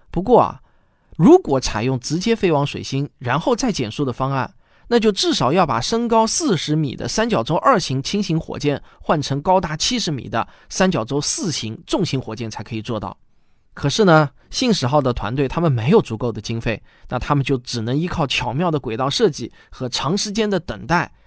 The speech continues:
以时间换金钱了。当然，在信使号的漫长的旅程中呢，也并不是完全无所作为的。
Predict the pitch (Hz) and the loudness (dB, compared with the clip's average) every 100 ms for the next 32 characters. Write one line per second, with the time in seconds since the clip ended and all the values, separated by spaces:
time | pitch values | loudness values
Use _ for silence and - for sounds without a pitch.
0 | _ _ - 131 113 156 202 226 233 196 | _ _ -6 -4 -2 -2 2 2 2 0
1 | - 143 127 123 127 - 95 98 - _ | -6 -4 -2 -2 -4 -6 -10 -12 -14 _
2 | _ _ _ _ _ - 196 214 165 175 | _ _ _ _ _ 4 10 12 10 8
3 | 180 - - - 202 202 339 262 156 156 | 4 -4 -4 6 8 8 6 4 4 4
4 | 170 190 277 180 143 143 175 151 120 135 | 4 4 4 4 2 2 4 2 0 0
5 | 160 190 190 143 127 120 269 233 147 151 | 2 4 4 2 0 -2 0 0 0 -2
6 | - 143 117 147 147 147 147 - 160 117 | 2 2 2 2 2 2 -2 0 0 2
7 | 107 123 - | 0 0 -2